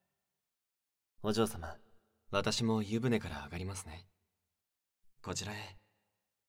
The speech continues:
私が下になりますから、またがっていただけますか？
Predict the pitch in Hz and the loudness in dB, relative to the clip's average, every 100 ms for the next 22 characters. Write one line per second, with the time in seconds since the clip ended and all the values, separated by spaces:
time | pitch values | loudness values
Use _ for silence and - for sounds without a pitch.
0 | _ _ _ _ _ _ _ 98 104 - | _ _ _ _ _ _ _ -18 -16 -14
1 | - _ _ _ _ _ _ - - _ | -16 _ _ _ _ _ _ -12 -12 _
2 | _ _ _ _ _ - 120 120 135 143 | _ _ _ _ _ 0 4 6 6 4
3 | 127 131 - 143 143 139 143 143 120 95 | 2 2 2 6 6 6 6 4 0 -6
4 | 78 - - - - _ - - - _ | -6 -8 -14 -18 -20 _ -20 -20 -20 _
5 | _ _ _ _ 123 123 123 131 143 143 | _ _ _ _ 2 2 4 4 4 4
6 | 104 92 95 - 95 - - | 0 0 -4 -4 -6 -6 -10